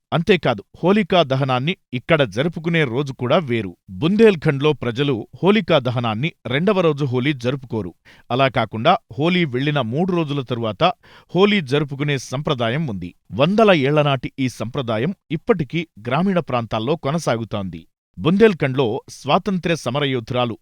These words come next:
రాణి లక్ష్మీబాయి భర్త రావు గంగాధర్ హోలీ రోజున మరణించాడని, అందుకే బుందేల్వాసులు తమ రాజు మరణానికి హోలీ ఆడకుండా రోధించారని చెబుతారు. హోలీ రోజున బ్రిటిష్ వారు బుందేల్ఖండ్లో ఊచకోత కోశారు.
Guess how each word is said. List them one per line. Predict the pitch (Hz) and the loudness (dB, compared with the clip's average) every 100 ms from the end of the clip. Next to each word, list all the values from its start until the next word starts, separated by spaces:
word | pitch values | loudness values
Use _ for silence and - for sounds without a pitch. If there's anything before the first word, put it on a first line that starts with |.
| 107 | -6
రాణి | 113 147 165 | -2 0 0
లక్ష్మీబాయి | 123 120 185 160 147 | -2 -4 -4 0 0
భర్త | 110 123 113 131 - 107 | 0 -6 -4 -4 -4 -4
రావు | 117 170 151 | -2 0 -2
గంగాధర్ | 110 120 131 117 139 90 - - - _ | -4 -2 -2 0 -2 -4 -14 -20 -20 _
హోలీ | 160 196 | 2 2
రోజున | 170 143 127 | 0 -2 -2
మరణించాడని, | 123 104 139 127 123 107 107 131 160 _ - | -4 -4 -4 -4 -4 -4 -4 -6 -8 _ -6
అందుకే | - 196 190 196 | -2 -2 2 0
బుందేల్వాసులు | 120 117 156 151 120 117 139 120 _ | 0 -2 0 0 0 -2 -4 -8 _
తమ | 123 123 | -2 -2
రాజు | 107 135 170 | 0 0 -2
మరణానికి | 135 113 127 113 104 - - | -4 -2 -2 -2 -6 -14 -6
హోలీ | 135 175 160 - | -2 -2 -4 -4
ఆడకుండా | 117 151 143 139 123 | -4 -4 -4 0 0
రోధించారని | 98 143 143 120 123 117 151 | 0 -4 -4 -2 -2 -2 -4
చెబుతారు. | 123 113 110 92 - _ - - - | -6 -6 -6 -6 -12 _ -20 -20 -2
హోలీ | 135 139 | 0 2
రోజున | 120 110 117 175 - | 0 -4 -4 -4 -6
బ్రిటిష్ | 98 139 185 175 151 | -6 -4 -2 -4 0
వారు | 135 104 - - _ | 0 -2 -12 -20 _
బుందేల్ఖండ్లో | 147 156 208 175 - 143 139 110 | -2 4 4 4 -2 -2 -2 -2
ఊచకోత | 131 170 165 135 123 | -4 -4 -4 -4 -6
కోశారు. | 117 117 - 110 | -6 -6 -2 -4